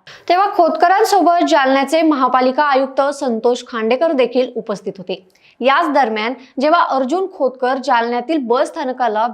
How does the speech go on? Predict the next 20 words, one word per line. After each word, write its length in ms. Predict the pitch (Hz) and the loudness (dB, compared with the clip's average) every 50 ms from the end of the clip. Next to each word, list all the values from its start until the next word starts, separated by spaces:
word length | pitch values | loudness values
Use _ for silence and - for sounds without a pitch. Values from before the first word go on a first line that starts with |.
| - 220 | -4 -4
भेट 180 | 247 285 269 254 | -4 -2 -2 0
द्यायला 240 | 262 233 214 214 196 | 0 0 0 -2 -4
गेले, 320 | 185 190 185 185 202 233 247 247 | -6 -8 -8 -6 -6 -6 -6 -6
तेव्हा 260 | 220 202 190 220 226 | -8 -8 -8 -10 -10
तिथे 480 | 220 233 220 226 285 208 170 160 - - | -10 -10 -6 -6 -6 -6 -6 -8 -12 -12
खोतकरांच्या 680 | 208 202 202 - - 262 269 285 294 302 294 370 359 370 | -12 -12 -10 -8 -6 -2 -2 -2 -2 -2 -4 -4 -4 -4
समोरच 560 | 370 - 277 240 233 262 285 240 180 - - - | -4 -4 -4 -2 -2 -2 -2 -2 -4 -6 -6 -4
कार्यकर्त्यांच्या 920 | 269 247 233 233 311 349 359 349 320 330 - 262 233 214 208 233 220 226 | -2 0 0 0 0 0 0 0 0 -2 -4 -6 -6 -8 -8 -6 -6 -6
दोन 400 | 208 190 180 226 247 311 359 359 330 | -8 -4 -2 0 0 0 0 -2 -4
गटांमध्ये 680 | 302 - 269 262 269 262 247 220 185 170 202 220 269 254 - - _ _ - | -4 -4 -4 -6 -4 -6 -8 -8 -8 -6 -6 -6 -6 -8 -12 -20 _ _ -6
तुंबळ 380 | 285 285 277 269 262 254 254 285 277 254 | -4 -4 -2 0 0 0 0 -2 -4 -8
हाणामारी 360 | 233 226 240 247 226 202 170 156 | -10 -8 -6 -6 -6 -8 -8 -10
झाली. 280 | - 196 185 180 185 - _ _ _ - - - - _ | -12 -12 -12 -12 -12 -12 _ _ _ -20 -20 -20 -6 _
या 100 | 339 370 | 0 2
मारहाणीसाठी 880 | 392 381 349 311 311 320 311 359 330 381 403 427 339 277 285 277 277 311 311 - | 2 2 2 2 2 2 0 0 0 0 0 0 0 -2 0 -2 -2 -2 0 0
तेव्हा 220 | 285 240 233 247 | 0 0 0 -2
पावसाच्या 580 | 240 - 254 220 208 214 - 247 240 - 285 302 | -2 0 0 0 0 -2 -4 -6 -4 -2 -2 -2
पाण्यात 460 | 302 302 247 214 202 208 220 220 - | 0 -2 -2 -2 -4 -6 -8 -8 -6
लाकडी 420 | 220 226 214 202 - - 262 330 330 | -4 -2 -2 -2 -2 -4 -6 -6 -6
साहित्य 500 | - 320 262 240 226 233 - 233 226 | -8 -8 -8 -8 -10 -6 -4 -4 -4